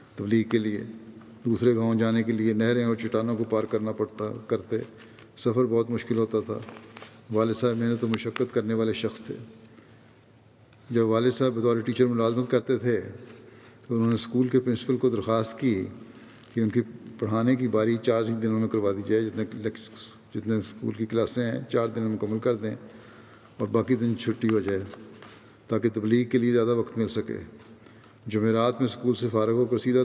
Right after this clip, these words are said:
تبلیغ کے لیے جاتے اور اتوار کی شام کو ہی گھر واپس آتے تھے، بلکہ بعض دفعہ سوموار کی صبح گھر آتے۔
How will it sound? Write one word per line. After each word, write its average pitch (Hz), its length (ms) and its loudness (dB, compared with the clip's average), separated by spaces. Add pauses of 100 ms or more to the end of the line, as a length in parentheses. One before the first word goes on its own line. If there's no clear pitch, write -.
تبلیغ 113 260 0
کے 113 140 -2
لیے 117 140 2
جاتے 110 340 2 (680)
اور 113 180 2
اتوار 113 420 2
کی 117 240 0 (260)
شام 110 340 0
کو 117 120 2
ہی 117 260 2
گھر 104 120 0
واپس 104 320 0
آتے 104 240 -2 (100)
تھے، - 80 -6 (800)
بلکہ 110 220 2
بعض 110 220 4
دفعہ 117 180 2
سوموار 110 420 2
کی 113 100 -6
صبح 117 320 2
گھر 107 100 0
آتے۔ 95 220 -4